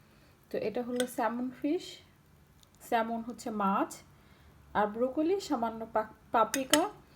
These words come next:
আমার রেসিপি আসলে এখনও একই, আমি সামান্য, আহ, ঘি ব্যবহার করেছি বা বাটার, আর সাথে লবণ, গোলমরিচের গুঁড়া, আর এটা হচ্ছে পাপরিকা।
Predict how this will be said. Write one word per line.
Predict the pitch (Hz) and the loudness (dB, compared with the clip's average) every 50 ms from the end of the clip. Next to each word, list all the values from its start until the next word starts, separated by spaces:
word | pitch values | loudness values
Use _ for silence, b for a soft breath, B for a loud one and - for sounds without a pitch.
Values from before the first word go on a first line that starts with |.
| B B B B B B - | B B B B B B 0
আমার | - 220 240 262 262 | 2 6 8 8 8
রেসিপি | 240 269 285 - - 285 - 277 | 8 6 4 4 0 0 4 6
আসলে | 254 247 247 - 285 254 247 | 4 4 4 0 -4 2 2
এখনও | 247 247 - 294 277 294 | 2 2 2 2 4 4
একই, | 285 262 262 - - 294 311 403 - - - - - - b b b b b b b b - - | 4 4 2 0 0 2 2 2 0 -4 -14 -20 -20 -20 b b b b b b b b -4 0
আমি | 214 220 233 247 | 2 2 2 0
সামান্য, | 247 - 277 233 240 240 247 247 247 247 247 240 240 240 240 240 240 233 226 226 - - | -2 0 0 2 2 0 0 0 0 0 2 2 2 0 0 0 0 -2 -2 -4 -4 -2
আহ, | 202 196 196 190 190 196 196 196 | 0 2 2 2 2 2 2 0
ঘি | 196 - 247 247 254 262 254 | 0 0 -2 -2 0 0 2
ব্যবহার | 214 226 214 202 214 233 214 220 214 | 4 4 4 4 4 0 0 0 0
করেছি | 214 220 214 226 226 - - - 240 311 - - - - - - | -2 -2 -2 -2 -4 -8 -8 -6 -6 -6 -6 -8 -18 -18 -10 -6
বা | 208 214 | -4 0
বাটার, | 202 190 190 190 185 185 190 240 359 - - - - B B B B B B B B B B B | 2 4 4 4 4 2 0 0 0 -2 -6 -20 -20 B B B B B B B B B B B
আর | 196 214 | -6 -4
সাথে | 208 - 240 214 202 226 240 233 233 226 226 226 220 214 | 0 0 0 0 0 -2 0 0 2 2 2 0 0 2
লবণ, | 208 208 202 202 208 240 262 285 349 403 - - - - - - | 4 4 4 4 2 2 2 2 0 -2 -4 -14 -20 -18 -10 -4
গোলমরিচের | 196 196 208 214 220 220 214 226 226 - 247 240 226 | -2 -2 0 0 -2 -2 -4 -6 -2 -2 -2 -2 0
গুঁড়া, | 233 254 254 269 285 330 427 - - - b b b b b b b b - | -2 2 2 4 4 2 0 -2 -12 -20 b b b b b b b b 0
আর | 180 208 - | 0 0 2
এটা | - 247 - 240 247 | 2 0 0 0 -2
হচ্ছে | 233 254 233 - - - 233 | -2 -2 -4 -4 -4 -4 -4
পাপরিকা। | 226 - 240 208 196 - - 226 220 - 254 285 | -2 0 0 0 0 0 -4 -10 -4 -2 0 0